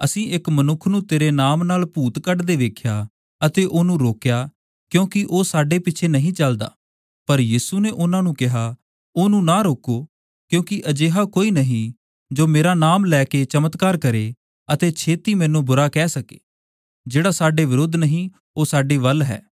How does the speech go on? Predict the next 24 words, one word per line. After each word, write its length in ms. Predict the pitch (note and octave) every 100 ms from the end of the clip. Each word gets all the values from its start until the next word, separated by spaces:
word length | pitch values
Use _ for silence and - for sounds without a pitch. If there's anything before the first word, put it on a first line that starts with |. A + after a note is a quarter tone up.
| _ _ -
ਇਸ 240 | F3+ -
ਲਈ 280 | E3+ F3 F#3
ਕਿ 180 | - E3
ਜਿਹੜਾ 340 | B2 D#3 F#3+
ਤੁਹਾਨੂੰ 480 | F3+ D3 C3+ D3+ C#3+
ਇੱਕ 200 | D3 - -
ਗਿਲਾਸ 340 | C#3 C#3 D3+ -
ਪਾਣੀ 240 | C3 C3
ਦਾ 140 | E3+ E3+
ਪੀਣ 280 | - D3
ਨੂੰ 180 | D3 D3
ਦੇਵੇ, 380 | A2+ G#2+ B2 A#2+ - _ _ -
ਇਸ 160 | F3+
ਕਰਕੇ 360 | - D#3+ D#3 E3
ਜੋ 140 | D#3+
ਤੁਸੀਂ 280 | D#3 D3 D#3+
ਮਸੀਹ 360 | C#3 A#2+ E3+ F#3+
ਦੇ 140 | F3
ਹੋ, 300 | C3 A#2 A#2 - _ -
ਮੈਂ 140 | C3+
ਤੁਹਾਨੂੰ 440 | D#3 D#3 C3 B2+ D3
ਸੱਚ 300 | - D#3+ F3
ਆਖਦਾ 320 | C#3+ C3 B2+
ਹਾਂ, 280 | B2 A2+